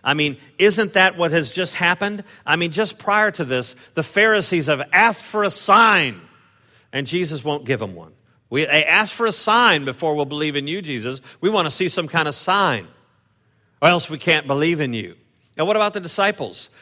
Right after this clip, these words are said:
They had seen miraculous signs, a big one,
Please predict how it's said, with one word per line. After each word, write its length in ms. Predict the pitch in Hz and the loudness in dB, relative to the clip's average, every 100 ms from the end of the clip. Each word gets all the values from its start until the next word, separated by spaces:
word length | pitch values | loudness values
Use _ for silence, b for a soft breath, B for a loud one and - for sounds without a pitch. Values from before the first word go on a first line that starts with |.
| b | b
They 160 | - 226 | 4 6
had 140 | 214 | 4
seen 420 | - - 269 269 | 0 0 2 2
miraculous 560 | 226 165 143 143 120 117 | 2 4 2 0 -4 -4
signs, 540 | - 120 95 78 - 139 | -2 -2 -2 -8 -8 -6
a 80 | |
big 260 | 147 262 247 | 0 0 2
one, 280 | 220 143 | 2 0